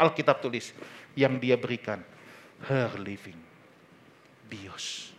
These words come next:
Apa yang kita berikan sama Tuhan?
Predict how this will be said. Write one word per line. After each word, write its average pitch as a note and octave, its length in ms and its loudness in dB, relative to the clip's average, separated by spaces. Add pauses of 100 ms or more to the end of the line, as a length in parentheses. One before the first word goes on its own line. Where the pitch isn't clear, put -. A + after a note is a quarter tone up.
(1120)
Apa - 240 -4
yang G#2 160 -4
kita G#2 240 -6
berikan F#2+ 480 -10
sama F2+ 240 -14
Tuhan? F2 280 -18